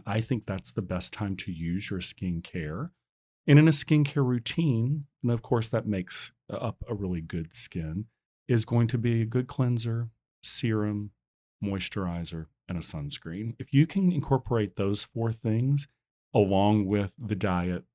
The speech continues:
the water, and a little bit of relaxation occasionally, I think that's the perfect balance to create a perfect skincare routine.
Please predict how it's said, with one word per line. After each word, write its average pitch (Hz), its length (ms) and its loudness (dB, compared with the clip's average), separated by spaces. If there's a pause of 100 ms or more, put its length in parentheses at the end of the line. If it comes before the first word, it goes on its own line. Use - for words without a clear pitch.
the 107 140 -2
water, 90 580 -2
and 98 120 -2
a 87 40 0
little 90 240 -4
bit 87 180 -4
of 85 160 -6
relaxation 85 760 -2
occasionally, 92 680 -2 (100)
I 101 120 -2
think 113 280 -2
that's 90 360 -4
the - 120 -12
perfect - 560 -6
balance 80 440 -8
to - 100 -8
create 73 360 -8
a 76 40 -12
perfect - 380 -10
skincare - 400 -6
routine. 147 600 -6